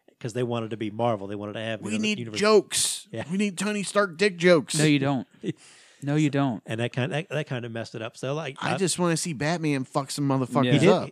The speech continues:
Speaker 1: like, Ben Affleck did come back and shoot new scenes for this, right?
Speaker 2: Yeah.
Speaker 3: Yeah, he
Speaker 1: Yeah.
Speaker 3: did.
Speaker 2: Yeah, he did the reshoots for him. And they said something about how Zack Snyder had to direct some scenes from Zoom. <laughs> So, yeah, because of the pandemic, I guess.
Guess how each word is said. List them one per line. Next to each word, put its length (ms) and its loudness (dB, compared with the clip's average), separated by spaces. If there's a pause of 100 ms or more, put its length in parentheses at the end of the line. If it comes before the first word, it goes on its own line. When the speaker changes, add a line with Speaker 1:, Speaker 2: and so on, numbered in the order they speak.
(100)
Speaker 1:
like, 200 -6 (200)
Ben 280 -6
Affleck 360 -4
did 240 -4
come 180 -2
back 260 -2
and 100 -8
shoot 180 -6
new 120 -6
scenes 280 -6
for 80 -6
this, 200 -10
right? 260 -8
Speaker 2:
Yeah. 200 4
Speaker 3:
Yeah, 80 2
he 80 -4
Speaker 1:
Yeah. 60 -4
Speaker 3:
did. 160 -4 (220)
Speaker 2:
Yeah, 220 0
he 100 0
did 160 2
the 60 0
reshoots 420 -2
for 200 -6
him. 60 -8 (300)
And 100 -4
they 120 2
said 240 4
something 260 2
about 220 4
how 100 6
Zack 300 2
Snyder 340 2
had 140 2
to 60 -2
direct 420 0
some 180 -2
scenes 380 0
from 260 0
Zoom. 460 2
<laughs> 680 4
So, 280 8 (420)
yeah, 220 6
because 300 4
of 60 2
the 80 0
pandemic, 640 2
I 80 2
guess. 400 -4